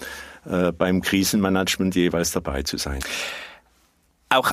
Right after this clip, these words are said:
Speaker 2: andere internationale Vergleiche bestätigen es. Die Schweiz gehört zu den wirtschaftlich liberalsten Ländern der Welt. Und wir haben es vorhin gehört, die Schweiz kommt besser durch die aktuellen wirtschaftlichen Herausforderungen als ihre europäischen Nachbarn.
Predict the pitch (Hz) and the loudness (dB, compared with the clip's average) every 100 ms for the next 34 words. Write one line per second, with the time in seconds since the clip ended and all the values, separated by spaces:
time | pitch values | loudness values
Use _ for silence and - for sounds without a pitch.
0 | - 120 170 190 165 165 - 156 170 156 | 4 6 6 6 6 4 6 4 6 6
1 | 147 - 143 131 131 123 104 117 123 123 | 4 6 6 6 4 2 4 4 4 4
2 | 117 - 113 139 147 151 170 - - - | 4 4 2 2 4 4 4 4 2 2
3 | 117 117 117 131 135 131 131 113 104 120 | 4 6 4 4 2 4 4 4 6 4
4 | 123 127 - 123 - 113 123 120 104 110 | 4 2 2 2 4 4 6 6 6 6
5 | 120 - 113 98 98 110 110 95 90 78 | 4 4 4 6 6 6 6 4 4 2
6 | 82 90 165 - - - 117 117 117 117 | 2 2 2 -2 -6 2 4 6 4 4
7 | 113 113 104 101 131 110 107 107 120 - | 6 6 6 4 4 2 4 2 2 2
8 | 110 104 - 113 - 127 123 123 117 101 | 2 2 2 2 4 4 4 4 4 4
9 | - 113 101 101 117 127 127 - 107 98 | 4 2 4 6 4 4 0 2 0 4
10 | 104 101 101 110 123 123 110 113 107 104 | 4 4 4 4 4 4 6 6 4 2
11 | - - - 104 117 110 107 - 101 92 | -4 -4 0 4 6 6 6 4 4 4
12 | 107 110 101 87 107 139 123 | 2 4 4 4 4 2 0